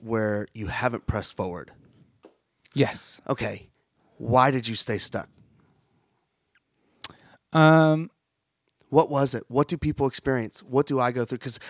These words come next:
Speaker 1: again, I'm the pastor guy and I have many thoughts on why I stay
Speaker 2: I think
Speaker 1: stuck,
Speaker 2: it,
Speaker 1: but what
Speaker 2: I,
Speaker 1: happens?
Speaker 2: I think, I think I was good at maybe initially s-, identifying the problem,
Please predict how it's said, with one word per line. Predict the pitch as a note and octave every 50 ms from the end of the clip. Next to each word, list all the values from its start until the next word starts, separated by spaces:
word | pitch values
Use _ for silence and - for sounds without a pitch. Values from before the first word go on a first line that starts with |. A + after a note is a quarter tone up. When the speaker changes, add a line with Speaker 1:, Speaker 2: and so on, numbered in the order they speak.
| - - - -
Speaker 1:
again, | C#3 C3+ C#3+ C#3 B2+
I'm | C#3 E3 F#3
the | C#3+
pastor | - - C#3+ C#3+ C#3+ - - D3
guy | A#2+ C#3 C3 C3
and | A#2+ A#2+
I | C3+ D3+
have | D3+ C#3+ B2 B2+
many | C#3 C3 B2+
thoughts | A#2 - C3+ C3+ B2+ - A#2+
on | A2
why | A2 A2+ A2+ -
I | - B2+ C3+
stay | B2+ - D3+ D#3+
Speaker 2:
I |
think | D3+ - F#3 F3+ A2
Speaker 1:
stuck, | F3+
Speaker 2:
it, | E3 C#3+
Speaker 1:
but | A2 -
what | B2+ D3+
Speaker 2:
I, | D#3+
Speaker 1:
happens? | - C3+ C3 C#3+ D#3 G#3+
Speaker 2:
I | G3
think, | F#3 F#3 F3 - - - _ _ -
I | D3 C#3+
think | - F3+ F3 D#3+ D#3+
I | D3 C#3+
was | C3+ C3 C3 A#2+ -
good | A#2+ B2+ D3 D3+ D3+
at | D3+ D3 - -
maybe | C3+ C#3 C#3 C#3 C3+ C3
initially | B2 A#2+ A#2+ A#2+ B2 C3 C#3 - - - C#3+ C3+ B2+
s-, | A#2+ - - - - _ -
identifying | A#2+ B2 A#2+ A#2 - B2+ C3 C3+ D3+ C3+ - - B2+ B2+ B2 B2 A#2+ A2
the | A#2 -
problem, | - - C3+ A#2 A2+ B2 C#3 D3+ D#3 E3 F3